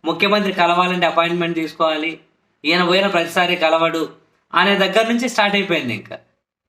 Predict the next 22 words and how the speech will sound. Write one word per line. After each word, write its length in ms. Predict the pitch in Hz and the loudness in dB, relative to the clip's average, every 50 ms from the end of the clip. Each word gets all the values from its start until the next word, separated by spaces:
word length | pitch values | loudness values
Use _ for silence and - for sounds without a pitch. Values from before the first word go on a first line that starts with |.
| _ - | _ -2
ఆయన 200 | 151 160 170 170 | 0 0 2 4
ఆకు 240 | 160 160 170 170 160 | 4 4 2 2 0
ప్రోటోకాల్ 540 | 160 180 156 156 151 156 151 147 147 143 143 | -2 -2 -2 0 2 0 0 2 0 -2 -2
ఏంది 300 | 139 135 135 131 131 120 | -4 -4 -4 -4 -4 -4
అన్న 300 | - - 156 165 160 - - | -2 -2 -2 -2 -4 -4 -6
ఇదంతా 840 | 208 214 240 240 233 240 233 233 226 208 214 240 254 240 - 277 240 | -4 -2 0 0 2 2 2 2 0 0 -2 -4 -6 -4 0 0 2
ఒక 320 | 180 - - - - - - - _ _ _ _ 127 | 2 0 -2 -6 -8 -8 -10 -14 _ _ _ _ -2
దీ-, 200 | 147 156 147 143 | -2 -2 0 0
దీనికి 240 | 151 156 151 147 147 | -2 -2 0 0 -2
అందరికీ 420 | 147 165 180 214 214 233 220 226 | -2 0 0 -2 -2 -2 -4 -2
కారణం 320 | 208 190 180 185 180 180 | 0 2 2 2 2 0
అహం. 500 | 165 143 139 151 - 190 190 165 120 - - - _ _ _ _ _ _ _ _ _ _ _ _ _ _ _ _ _ _ _ _ _ _ _ - | 2 2 2 2 2 2 0 0 -2 -6 -12 -18 _ _ _ _ _ _ _ _ _ _ _ _ _ _ _ _ _ _ _ _ _ _ _ -6
ఎవరు 180 | 123 135 139 139 | -2 0 4 4
అవునన్నా 380 | 131 139 160 175 185 190 196 190 | 4 4 4 2 0 0 0 0
కాదన్నా 600 | - 175 165 165 165 170 165 165 160 151 - - - _ _ _ | 0 2 0 2 2 0 -2 -2 -2 -4 -4 -6 -14 _ _ _
ప్రధానమైన 560 | 165 165 165 180 185 196 202 196 190 185 180 170 | 0 2 4 4 4 4 2 2 2 0 0 0
కారణం 440 | - 165 156 156 160 156 165 160 | 0 0 0 2 0 0 0 -2
ఇదే. 380 | 147 131 143 135 113 98 - - - _ _ _ _ _ _ _ - - | -4 -2 -2 -4 -4 -4 -8 -16 -20 _ _ _ _ _ _ _ -8 -6
మీకు 160 | 131 127 135 | -4 -4 -4
ఇంకా 200 | 135 147 180 190 | -2 0 0 0
అనుమానం 420 | 185 185 190 196 196 202 202 196 | 0 2 2 0 2 2 0 0
ఉంటే 460 | 196 196 185 208 208 196 - - - | 0 0 0 0 -2 -2 -4 -8 -16